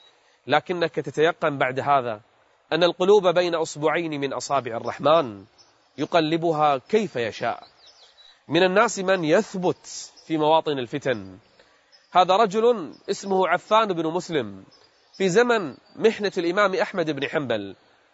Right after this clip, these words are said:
الإمام أحمد معروف موقفه في الثبات، لكن لم يكن هو فقط لوحده هو الرأس في الثبات في ذلك الزمن،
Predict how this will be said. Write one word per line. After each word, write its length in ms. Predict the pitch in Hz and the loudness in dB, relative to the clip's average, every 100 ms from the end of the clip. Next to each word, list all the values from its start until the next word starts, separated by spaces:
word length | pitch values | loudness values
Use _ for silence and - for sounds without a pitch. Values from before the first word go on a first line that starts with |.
| _ - | _ -2
الإمام 340 | 190 233 226 | 2 4 4
أحمد 380 | 233 226 226 190 - - | 2 0 0 0 -10 -8
معروف 420 | 180 196 277 240 | -2 2 2 4
موقفه 560 | 226 196 190 233 202 185 | 2 4 2 2 2 2
في 80 | 180 | 2
الثبات، 560 | - 165 165 117 - - - _ _ _ _ _ _ | -2 4 6 4 -2 -20 -20 _ _ _ _ _ _
لكن 280 | 156 175 165 | 0 0 2
لم 200 | 170 214 | 0 0
يكن 300 | 226 - 220 | -2 0 0
هو 240 | 190 214 190 | 4 4 4
فقط 420 | - 233 247 233 | 0 -2 -2 0
لوحده 640 | 202 214 233 190 151 135 98 95 _ _ - - | 4 4 4 -2 -2 -2 -6 -14 _ _ -18 0
هو 140 | 202 220 | 4 6
الرأس 360 | 240 185 175 | 6 2 -2
في 40 | 175 | -12
الثبات 420 | 160 180 202 196 | -2 2 2 2
في 100 | 165 | -2
ذلك 300 | 156 151 151 | -2 -2 -4
الزمن، 480 | 123 147 139 107 | -2 0 0 -4